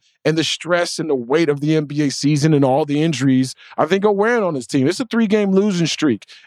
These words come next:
and a couple of these games were winnable. This Atlanta game was very winnable to me. And DeMar DeRozan, if you've noticed, post All-Star break, the energy level, like,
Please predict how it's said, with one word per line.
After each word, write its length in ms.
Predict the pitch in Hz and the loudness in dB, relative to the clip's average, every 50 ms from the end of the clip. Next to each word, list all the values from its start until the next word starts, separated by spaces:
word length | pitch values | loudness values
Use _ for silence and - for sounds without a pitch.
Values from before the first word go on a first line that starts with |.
| - | -2
and 100 | 147 151 | 0 0
a 20 | 143 | 2
couple 300 | - 190 214 - 226 190 | 0 0 -2 0 -2 -4
of 80 | 175 | -4
these 160 | 165 165 156 | -4 -4 -4
games 460 | 127 160 165 165 160 160 151 123 107 120 | -2 0 0 2 0 0 -2 -4 -4 0
were 120 | 147 170 | 0 0
winnable. 460 | 170 202 233 233 202 - - 80 82 _ _ | 2 2 0 0 -2 -6 -8 -16 -18 _ _
This 180 | 175 240 - | -2 -2 0
Atlanta 300 | 196 185 202 233 277 233 | -2 0 0 2 2 0
game 240 | 175 180 175 165 147 | 0 0 0 0 0
was 120 | 147 131 117 | -2 -4 -2
very 260 | 220 262 262 220 180 | -2 0 2 0 0
winnable 360 | 156 139 127 113 98 107 98 | 0 0 -2 -2 -2 -4 -6
to 100 | - - | -2 0
me. 200 | 123 123 110 82 - _ _ _ _ _ _ - | 2 2 2 0 -4 _ _ _ _ _ _ 0
And 160 | 151 151 143 | 0 2 2
DeMar 340 | 151 151 151 170 190 202 202 | 0 2 2 2 2 2 0
DeRozan, 460 | 202 208 214 214 214 185 139 120 123 | -2 -2 0 0 0 -2 -2 -4 -8
if 120 | 117 - | -6 -6
you've 140 | 127 127 127 | -6 -6 -4
noticed, 540 | 151 185 214 220 202 165 131 127 - - - _ _ _ _ _ _ _ _ _ | -2 0 0 0 0 0 -2 -4 -8 -12 -16 _ _ _ _ _ _ _ _ _
post 320 | - 131 135 165 165 - 202 | -2 0 0 0 0 0 0
All-Star 440 | 185 202 214 190 - - 160 151 139 | 0 0 0 -2 -2 -2 -2 -2 -2
break, 420 | 120 131 135 131 120 110 - - _ _ _ _ _ _ _ _ _ _ _ _ _ _ _ | -2 -2 0 0 0 -2 -6 -10 _ _ _ _ _ _ _ _ _ _ _ _ _ _ _
the 200 | 123 156 156 165 | -4 -4 -2 -2
energy 380 | 196 220 233 208 151 135 170 | -2 0 0 -2 -2 -2 -2
level, 400 | 175 160 156 143 117 101 90 78 _ _ _ _ _ _ - | 0 2 2 0 0 -6 -14 -20 _ _ _ _ _ _ -2
like, 300 | 143 139 139 135 - | 0 0 0 0 -4